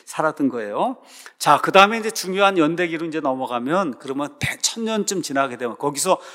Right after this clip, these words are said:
오백 년쯤 지나면 모세가 나와요. 그래서 지금부터 삼천오백 년쯤 전에 모세가 시내산에서 언약을 받아요. 이때부터 구약 시대가 시작이 되는 거예요.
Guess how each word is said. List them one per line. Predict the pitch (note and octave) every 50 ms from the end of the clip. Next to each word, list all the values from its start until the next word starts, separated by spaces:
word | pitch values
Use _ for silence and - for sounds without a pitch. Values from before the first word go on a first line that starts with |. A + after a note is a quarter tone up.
| - - _
오백 | - C#3 D#3 F3+ G#3 A3 A3 A3+ A3+ A3+
년쯤 | A3 G#3+ G3+ - G#3 G3+
지나면 | E3+ - D#3 D3+ D3+ D#3+ F3+ F3 C3+
모세가 | A2 B2 B2 B2+ A#2+ - B2+ A#2+ B2+
나와요. | B2 A#2 G#2+ G#2 G2+ G2 F#2 F#2 G2+ G2+ G#2+ G#2 F#2+ - - _ _ _ _ _ _ _ _ _ -
그래서 | - F3 F3 E3
지금부터 | - F3 F3+ G3 F#3 F#3+ F#3
삼천오백 | - - - A#3 A3 - - A#3 A3 E3+ D#3 E3 E3 F#3+ G3 G3
년쯤 | F#3+ F3+ E3+ D3+ - F3+ E3+
전에 | C#3 C3+ C3 B2+ B2 C#3+ F3 F3+ E3+ C3+ G2+ - - - - - - _ _ -
모세가 | A#2+ B2 C3 C3+ D#3 D#3 - D#3+ D#3+ D3 C3+ E3+ G3 A3 A3 - - - - _
시내산에서 | - - - - C#3+ D#3+ E3 D3+ D3 D#3 D3 C3+ C3 B2 - D#3+ F#3 G3+ F3+ -
언약을 | G2+ A#2 A#2+ B2 B2+ C3 C3+ D3+ D#3 C#3+
받아요. | B2+ A#2 A2 A2+ A2 A2 A2+ A#2+ B2 A2+ F#2+ - - - - - - _
이때부터 | - D3 F3 G#3 G3+ - - A#3 A3+ G3 G3+ - - - G#3 A3 G#3+ G3+ - - -
구약 | - - F3 G#3 A3+ A3 A3+
시대가 | - - F#3+ G#3 G3 F3+
시작이 | E3 - - D3 D#3 D3+ C#3 B2+
되는 | A#2+ A#2 A2 A2 G#2 G2+
거예요. | G2+ G2+